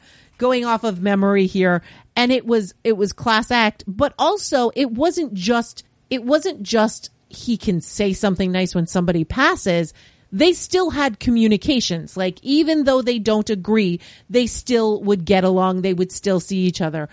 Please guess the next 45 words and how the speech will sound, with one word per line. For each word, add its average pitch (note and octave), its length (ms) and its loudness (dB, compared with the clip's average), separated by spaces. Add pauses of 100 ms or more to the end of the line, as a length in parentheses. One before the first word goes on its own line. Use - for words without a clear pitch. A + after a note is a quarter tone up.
(320)
Um, G3+ 360 2
and A#3 180 0
that's B3+ 320 0
what D#4+ 80 0
I've C4 180 2
heard A3 300 0
from G3 600 0
most G3 540 0
that G3+ 180 -2
work F#3 220 -2
on F3 120 -4
the E3+ 80 -4
cast. B2+ 320 -6
They F3+ 140 -2
were, F#3 320 0 (300)
they E3+ 120 -2
were D3+ 160 -4
friends. C4 540 0
They E3+ 200 -2
c-, - 100 -8
maintained F#3 560 0
those G#3+ 200 0
friendships. F#3+ 720 -4 (320)
And G#3+ 200 0
I A3 80 -2
think A3 220 -4
that's A3+ 180 -4
why G#3 340 0
their G#3+ 320 0
chemistry A3 600 -2
worked G3 280 -4
so G#3+ 220 -2
well, G3 320 0
is D#3 140 -6
they E3 160 -4
really F#3 340 -2
did F3+ 240 -2
have E3+ 400 0 (420)
a G#3 160 6
very F3+ 720 2 (240)
good E3+ 480 2
working E3 500 -2
relationship, E3+ 600 -2
even G#3 300 -2
when G3+ 300 2